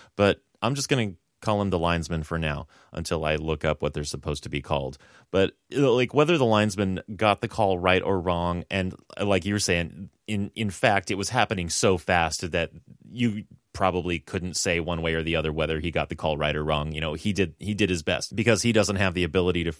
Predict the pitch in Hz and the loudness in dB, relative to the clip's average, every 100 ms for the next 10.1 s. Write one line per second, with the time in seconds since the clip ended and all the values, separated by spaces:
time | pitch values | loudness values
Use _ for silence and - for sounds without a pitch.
0 | - 90 82 101 87 - 95 80 73 76 | -6 -6 -4 -4 -2 -2 -2 -2 -2 -6
1 | - - 76 73 - 90 82 78 65 - | -6 -12 -6 -6 -4 -4 -4 -6 -8 -10
2 | - - 113 131 123 80 69 - _ - | -18 0 2 4 4 0 -2 -8 _ -12
3 | 110 135 143 117 123 104 - 107 98 87 | -2 0 0 2 4 4 2 -2 0 0
4 | 85 87 92 - 90 92 82 - - 113 | -2 -2 -4 -2 0 2 2 -4 0 2
5 | 92 - - _ _ _ _ _ 135 90 | 2 0 -6 _ _ _ _ _ -12 -12
6 | - 101 - 160 147 113 104 98 - 95 | -12 -8 -2 4 4 4 2 2 0 0
7 | 92 - 104 107 113 104 101 113 117 127 | 0 0 2 4 6 4 6 6 6 6
8 | 120 104 101 90 101 95 98 107 110 104 | 4 2 0 2 2 4 2 2 2 2
9 | 87 139 123 117 104 95 110 95 87 - | 2 4 4 6 4 6 6 6 4 -2
10 | - | -8